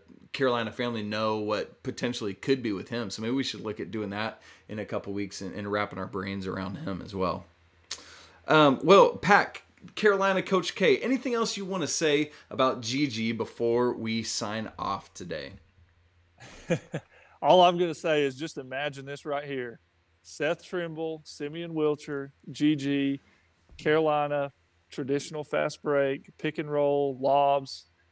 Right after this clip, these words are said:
Speaker 2: It's gonna be awesome. I can't, you know, I can honestly say I've been a fan my whole life, and I can't imagine or think of a better time to be a Carolina fan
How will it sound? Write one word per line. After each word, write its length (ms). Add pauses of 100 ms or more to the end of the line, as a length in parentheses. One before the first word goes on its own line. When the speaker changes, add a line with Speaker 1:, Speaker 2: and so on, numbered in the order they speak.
(160)
Speaker 2:
It's 100
gonna 140
be 140
awesome. 600
I 100
can't, 320 (520)
you 80
know, 80
I 80
can 140
honestly 360
say 260
I've 160
been 100
a 60
fan 260
my 80
whole 200
life, 320
and 120
I 120
can't 320
imagine 640
or 140
think 280
of 160
a 60
better 320
time 600
to 120
be 180
a 40
Carolina 440
fan 420